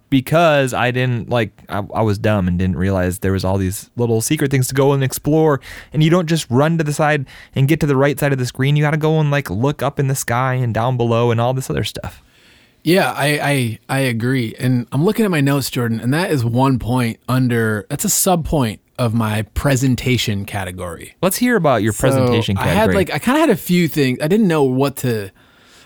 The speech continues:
Speaker 2: I had, like, detailed stuff that I like about this game.
Speaker 1: Yeah. See,
Speaker 2: And so
Speaker 1: you, you actually know stuff about this game.
Speaker 2: I mean, maybe.
Speaker 1: Like, you, you've played this more than one time, I think.
Speaker 2: Uh, so, y-, yeah, I don't know how many times I've beat Bowser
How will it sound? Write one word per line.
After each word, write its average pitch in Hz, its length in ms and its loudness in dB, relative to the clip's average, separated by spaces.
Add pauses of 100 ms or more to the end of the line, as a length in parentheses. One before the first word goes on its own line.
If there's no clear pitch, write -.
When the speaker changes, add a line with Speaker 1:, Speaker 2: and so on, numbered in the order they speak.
Speaker 2:
I 135 60 -6
had, 220 180 4
like, 180 220 0
detailed 120 480 -2
stuff 135 300 -4
that 120 100 -4
I 107 60 -4
like 101 200 -6
about 113 200 -2
this 117 140 -6
game. 113 360 -2 (160)
Speaker 1:
Yeah. 107 400 2 (280)
See, 147 160 0
Speaker 2:
And 151 60 0
so 160 100 0
Speaker 1:
you, 233 240 2
you 214 180 0
actually 220 260 0
know 131 240 2
stuff 160 280 -2
about 165 200 0
this 165 180 -2
game. 160 380 0 (480)
Speaker 2:
I 151 40 -4
mean, 110 380 0
maybe. 98 420 -6 (340)
Speaker 1:
Like, 123 200 2
you, 143 280 0
you've 147 240 -2
played 139 240 2
this 127 180 -2
more 120 220 0
than 107 140 0
one 107 200 0
time, 113 320 -2
I 135 60 -2
think. 165 380 -4 (500)
Speaker 2:
Uh, 147 640 2 (100)
so, 147 640 2
y-, 139 240 -4
yeah, 139 380 0
I 143 100 0
don't 233 140 2
know 285 80 2
how 269 80 4
many 294 80 4
times 220 180 2
I've 147 160 0
beat 147 240 -4
Bowser 104 540 -4